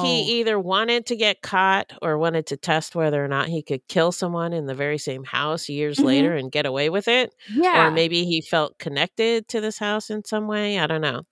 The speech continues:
Speaker 2: I
Speaker 1: Um, maybe he just got a kick out of it. I don't know.
Speaker 2: I kinda think he, he did. And there's another part of the story where I'm like, "Oh, he, he's playing with them. He
Speaker 1: Yeah.
Speaker 2: thinks this is
Speaker 1: Yeah.
Speaker 2: a game." Uh,
Speaker 1: Yeah.
Speaker 2: so in any event, Lansing police finally figured out that they were dealing with a serial killer. The victims were mostly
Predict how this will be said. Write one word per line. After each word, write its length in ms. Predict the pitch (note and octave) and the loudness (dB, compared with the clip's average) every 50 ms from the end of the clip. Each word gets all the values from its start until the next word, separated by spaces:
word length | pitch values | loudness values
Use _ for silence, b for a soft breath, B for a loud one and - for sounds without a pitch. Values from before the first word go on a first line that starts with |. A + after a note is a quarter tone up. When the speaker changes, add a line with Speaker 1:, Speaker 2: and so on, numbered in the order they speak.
| - _ | -10 _
Speaker 2:
I 80 | - - | 2 2
Speaker 1:
Um, 280 | D#3 D3+ D3+ D3 D3 D3 | 4 4 4 2 2 2
maybe 220 | D#3+ E3+ E3+ F#3 | 2 2 4 4
he 140 | F#3 F#3+ G3 | 4 4 4
just 220 | F#3 A3 G#3+ - | 2 2 0 2
got 160 | - A#3 A#3 | 2 2 2
a 60 | B3 A#3+ | 2 0
kick 260 | - C#4 D4 F4 - | 0 0 0 2 2
out 180 | A3 F3+ D3+ | 2 2 4
of 100 | C#3 C3+ | 2 0
it. 180 | B2+ A#2 A#2+ - - | -2 -6 -8 -8 -4
I 140 | C#3+ D3+ E3+ | -4 -2 -2
don't 140 | G#3 A#3+ | -2 -4
know. 280 | B3+ C4+ D4+ C#4+ F3 C#3+ - - | -6 -6 -6 -6 -8 -8 -4 -2
Speaker 2:
I 160 | B3 D#4+ F4+ | 0 0 0
kinda 260 | F4+ - G4+ G4 F#4+ | -2 -4 -2 -2 -2
think 200 | - - C#4 - | -2 -2 -4 -2
he, 220 | - A3 G#3+ F3+ - - | -2 0 0 0 0 -2
he 220 | - G3+ G#3+ F#3 | -4 -4 -4 -4
did. 300 | D#3+ - F#3 F3 D#3 D3 | -4 -4 -2 -2 -2 -4
And 100 | D3+ D#3+ | -2 -2
there's 160 | F3+ F3+ F3 F#3 | -2 -2 -2 0
another 240 | F#3 G3 G#3 A3 | 0 2 2 2
part 340 | G3 - - G#3 F#3 D#3+ - - _ - - | 2 2 2 2 2 2 -2 -6 _ -8 -4
of 180 | - F#3+ F3 D#3+ | -2 -2 -2 -2
the 100 | - E3 | -4 -4
story 500 | - - - E3+ D#3+ D#3+ D#3+ D#3 D3 - - - E3 | -2 0 0 2 2 2 2 0 -2 -4 -10 -12 -2
where 200 | F3+ F#3 F3 E3+ | 2 4 4 4
I'm 120 | E3 E3+ | 4 4
like, 220 | E3+ D#3+ D#3 D#3+ - - | 2 -2 -4 -4 -2 0
"Oh, 120 | G3+ G#3 | 2 2
he, 300 | F#3+ - - B3 A#3+ G3+ - - | 2 2 0 -2 -2 -2 -6 -8
he's 360 | G3+ G3 A#3+ C4 D4+ D4+ - | -4 2 2 4 4 2 0
playing 420 | _ - - D#4+ F#4+ A#4+ B4 E4 F#3 | _ -10 -4 -2 0 0 0 -2 -2
with 140 | C#3 C3+ - | -4 -6 -8
them. 280 | - G#2 G#2 A2+ C3+ - _ | -10 -10 -10 -14 -18 -20 _
He 120 | _ - E4 | _ 0 2
Speaker 1:
Yeah. 200 | F#3+ G3+ G3+ F#4 | 4 6 4 4
Speaker 2:
thinks 100 | D#4 - - | 2 2 2
this 140 | A4 A4+ - _ | 2 2 2 _
is 80 | A#4 A#4+ | 2 2
Speaker 1:
Yeah. 160 | - E3+ - | 4 4 4
Speaker 2:
a 340 | - C5 C#5+ C#5 C5 B4 G#4+ | 2 2 4 4 4 4 2
game." 260 | D4 A#3+ G3+ E3 D#3 B B B B B B B B | 2 0 0 -2 -8 B B B B B B B B
Uh, 200 | - A3 A3+ A3+ E3+ | -2 0 2 2 2
Speaker 1:
Yeah. 140 | D#3 D3+ D3 | 2 2 2
Speaker 2:
so 140 | D4 D4 C#4+ | 2 2 2
in 100 | C#4+ C#4 | 2 2
any 260 | C4 C4+ D4+ D#4 D#4 C4+ | 2 2 2 2 2 0
event, 320 | A#3 G3 F#3 F3 D#3+ - | 2 2 0 -2 -2 0
Lansing 340 | G#3+ A#3+ D4 - - A4 G4+ - | 0 0 0 0 -2 -6 -8 -6
police 300 | - B3+ A3+ G#3+ G#3+ - | -2 -2 0 0 -2 -2
finally 380 | - A3+ A#3 C#4 D#4+ D#4+ C#4+ B3 | 0 2 2 2 2 0 -2 -2
figured 380 | - - A#3 A#3 G3+ G#3 F#3 E3 | -2 -2 0 2 2 2 2 2
out 220 | D3 C#3+ - - - | 0 0 -2 -4 -6
that 160 | G3 - - | -6 -2 0
they 100 | - C4 | 0 0
were 160 | C#4 C#4 D#4 B3+ | 2 2 0 0
dealing 500 | F#3 C#3+ - G3 A#3 C4+ D4 D#4+ D4 C4+ | -2 -2 -2 0 0 2 2 2 2 0
with 140 | B3+ C4+ - | 0 0 -2
a 40 | G#3 | -4
serial 440 | - - - C#4 D4 D4 C4 A3 | -4 -4 -2 -2 0 2 2 0
killer. 320 | - - - D3 - - - - | 0 -4 -8 -10 -10 -10 -8 0
The 60 | F3+ | 0
victims 340 | G3 G#3+ - C4+ A#3+ A3 F#3 | 2 2 2 0 -2 0 0
were 100 | F3+ F3 | 0 0
mostly 540 | F3 E3+ E3 D#3+ D#3+ F#3+ - - A3+ B3 | 0 0 0 0 0 0 0 0 -2 -2